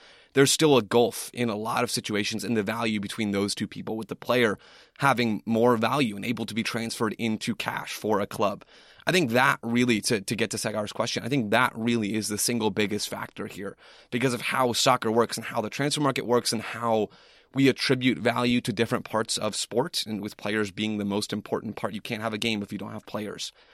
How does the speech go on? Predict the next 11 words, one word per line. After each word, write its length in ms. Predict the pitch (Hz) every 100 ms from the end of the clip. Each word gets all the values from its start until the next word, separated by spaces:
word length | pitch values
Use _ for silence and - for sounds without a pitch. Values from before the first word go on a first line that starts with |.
| _
I 60 | -
think 220 | 143 117
that 300 | 107 120 - -
is 220 | 127 107
the, 320 | 101 107 95
the 100 | 107
biggest 380 | 107 110 98 104
factor 320 | - 107 107
at 80 | -
play 220 | - -
here. 240 | - -